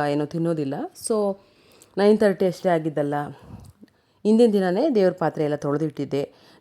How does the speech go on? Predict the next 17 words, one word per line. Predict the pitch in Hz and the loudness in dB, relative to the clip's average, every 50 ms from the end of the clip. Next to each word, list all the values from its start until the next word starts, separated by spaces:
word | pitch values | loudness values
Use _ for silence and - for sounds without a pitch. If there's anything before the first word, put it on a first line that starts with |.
| - | -4
just | 165 180 - - 175 | -4 -4 -4 -6 -8
ಸ್ನಾನ | - 202 185 175 180 | -6 -4 -2 0 0
ಮಾಡಿ | 180 175 170 160 165 | 0 0 0 0 -2
ಪೂಜೆ | 165 - 180 170 151 165 160 151 | -2 -2 -4 -2 2 2 2 2
ಬೇಗನೆ | 156 156 160 165 165 170 165 | 2 0 0 0 2 2 2
ಮುಗಿಸ್ಬೋಣ | 156 156 151 151 147 - 151 160 151 147 | 2 0 -2 -4 -8 -6 -4 -2 -2 -2
ಅಂತ | 143 139 139 131 143 | -2 -4 -6 -8 -6
ಹೇಳಿ | 139 143 143 175 | -6 -4 -4 -4
ಅದನ್ನೇ | 185 165 135 151 160 165 160 | -4 -4 -2 -2 -2 -2 -2
ಮಾಡೋಣ | 156 147 139 135 135 135 | -2 -4 -4 -4 -6 -6
ಅಂತ | 131 131 131 131 131 185 233 294 311 - _ _ _ - | -6 -6 -6 -8 -8 -8 -8 -10 -10 -12 _ _ _ -18
ಸ್ನಾನ | - - 190 180 175 175 | -8 -6 -4 -2 -2 0
ಮಾಡಿಕೊಂಡು, | 170 165 151 147 131 - - 143 147 151 240 330 440 - _ _ _ _ _ _ _ _ _ _ _ _ _ _ _ _ | -2 -2 -2 -4 -6 -8 -8 -8 -6 -6 -6 -6 -6 -8 _ _ _ _ _ _ _ _ _ _ _ _ _ _ _ _
ಇವಾಗ | - 170 170 165 156 | -2 0 0 2 2
ರಂಗೋಲಿ | 156 156 156 156 170 180 175 | 2 2 2 0 0 0 0
ಕೂಡ | 165 170 156 156 | -2 -2 -2 -2
ಹಾಕಿರಲಿಲ್ಲ, | 147 135 - - 160 143 143 147 143 139 | -2 -4 -4 -8 -8 -8 -6 -6 -6 -6